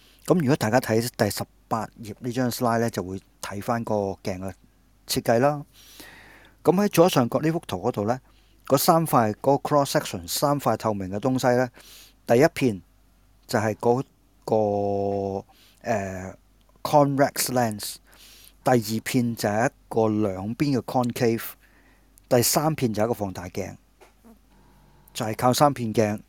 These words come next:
就做出個影像對焦啦。嗱，呢一類型嘅鏡頭呢，佢天生呢，有好亦都有唔好嘅。好處呢，就透光度高，因為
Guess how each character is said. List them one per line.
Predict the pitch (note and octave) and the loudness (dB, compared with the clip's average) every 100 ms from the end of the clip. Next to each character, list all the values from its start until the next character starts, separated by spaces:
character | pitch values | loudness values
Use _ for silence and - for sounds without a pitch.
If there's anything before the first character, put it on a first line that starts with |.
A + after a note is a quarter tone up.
| _ - | _ -4
就 | G#2+ G2+ | -4 0
做 | G#2+ G2+ | -2 0
出 | C#3 - | -4 -4
個 | G#2 G2 | -4 -4
影 | G2 A2 | -4 -4
像 | A2+ F#2+ | -4 -4
對 | G2+ | -8
焦 | F#2 G#2+ G2 | -4 -4 -4
啦。 | F2+ - - - - - - - | -6 -12 -20 -20 -20 -20 -20 -14
嗱， | G#2 - - - _ | -14 -14 -20 -20 _
呢 | D3+ | -4
一 | G#3+ A#3 | 2 4
類 | G#3+ C#3 G2 | 4 2 0
型 | F2 F#2 | -6 -2
嘅 | A#2 - _ _ _ _ _ _ _ - | -2 -2 _ _ _ _ _ _ _ 0
鏡 | C3+ A#2+ | 2 2
頭 | G#2+ F2+ | -4 -6
呢， | C3 - _ _ _ _ _ _ | -8 -8 _ _ _ _ _ _
佢 | B2+ | -4
天 | C#3 E3+ E3+ | -2 -2 -2
生 | D#3+ D3+ D3+ | 2 2 0
呢， | D#3 C#3+ _ _ _ _ _ _ _ _ _ _ _ _ _ _ | -6 -10 _ _ _ _ _ _ _ _ _ _ _ _ _ _
有 | - G#2+ G2+ G#2+ | -6 -2 0 0
好 | A#2 A#2 | 2 0
亦 | |
都 | - | 0
有 | A2+ | -4
唔 | F2+ D#2 | -4 -12
好 | E2+ | -14
嘅。 | F#2 F#2 _ | -14 -16 _
好 | - A2+ D#3 | -6 0 0
處 | - C#3+ | 2 2
呢， | D#3+ | 2
就 | A2 | 0
透 | - G2+ | -4 -6
光 | - A#2+ | -4 -4
度 | G#2 F2 - | -6 -10 -8
高， | G2 G2 - _ - - | -6 -6 -10 _ -20 -16
因 | - F3+ | -2 4
為 | C3+ A2 | 4 2